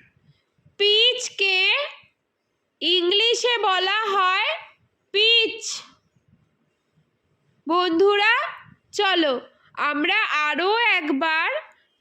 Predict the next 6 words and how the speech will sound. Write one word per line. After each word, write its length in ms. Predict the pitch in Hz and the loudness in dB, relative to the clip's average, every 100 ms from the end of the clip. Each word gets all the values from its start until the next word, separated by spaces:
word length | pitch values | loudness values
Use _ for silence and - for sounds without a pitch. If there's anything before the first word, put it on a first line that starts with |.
| - | -12
ছবি 600 | - 349 339 294 427 480 | -4 -2 0 0 0 0
সহ 380 | 466 370 320 311 320 339 554 - - _ _ _ | 0 0 0 2 2 2 0 -6 -18 _ _ _
ফলের 540 | - 311 320 339 415 508 453 | -4 -2 0 0 0 0 0
নাম 320 | 339 311 330 539 - _ _ _ _ 262 | 0 -2 -4 -6 -14 _ _ _ _ -8
বাংলা 680 | 240 277 285 294 311 311 339 508 571 - _ _ - | -4 -2 -2 -2 -2 0 0 -2 -6 -14 _ _ -2
ও 160 | 302 | 2